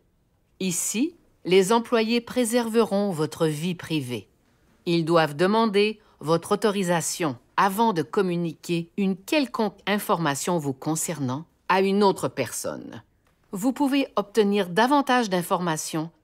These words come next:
sur les organisations financées par le gouvernement en utilisant l'outil numérique que le gouvernement du Canada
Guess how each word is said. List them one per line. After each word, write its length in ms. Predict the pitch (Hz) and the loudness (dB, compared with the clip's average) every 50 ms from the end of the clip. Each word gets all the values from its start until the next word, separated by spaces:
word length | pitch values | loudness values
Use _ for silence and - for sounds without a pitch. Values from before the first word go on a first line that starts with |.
| _ _ _ _ _ _ _ _ - | _ _ _ _ _ _ _ _ -6
sur 260 | - - 208 185 180 | -2 2 2 2 2
les 240 | 180 170 165 156 202 | 2 2 2 2 0
organisations 840 | 208 208 208 220 208 208 208 190 180 185 170 - - - 196 185 | -2 0 0 2 2 2 2 2 2 2 0 0 0 0 0 -2
financées 680 | 180 - - 233 226 220 214 202 185 - - - 202 190 | -2 -4 -2 0 2 2 2 2 0 0 -2 -2 -2 -2
par 220 | - - 156 147 | -2 -2 -4 -2
le 120 | 139 135 131 | -2 -2 -2
gouvernement 840 | 131 147 175 175 185 196 175 170 165 160 147 135 127 123 135 160 - _ _ _ _ _ _ | -2 -4 -4 -2 0 0 0 0 0 -2 0 -2 -2 -4 -6 -8 -12 _ _ _ _ _ _
en 180 | - 160 165 175 | -2 0 2 2
utilisant 600 | 196 233 220 - 285 269 262 233 196 175 160 151 | 2 0 0 0 0 2 2 2 0 0 2 2
l'outil 400 | 156 160 175 208 208 - - 247 | 2 0 0 -2 -4 -4 -2 0
numérique 720 | 233 220 214 202 196 180 165 156 165 170 - - 190 175 - _ _ _ _ _ _ _ _ _ _ - | 2 2 2 2 2 2 0 0 -4 -8 -8 -10 -14 -14 -14 _ _ _ _ _ _ _ _ _ _ 0
que 80 | 175 | 2
le 160 | 170 170 170 | 2 4 2
gouvernement 640 | 165 175 220 220 233 220 208 214 214 208 208 208 202 | 2 2 2 4 4 4 4 2 2 2 2 2 2
du 140 | 180 180 175 | 0 -4 -2
Canada 560 | - 170 160 160 151 151 156 160 165 180 | -2 0 2 2 2 2 2 0 0 -2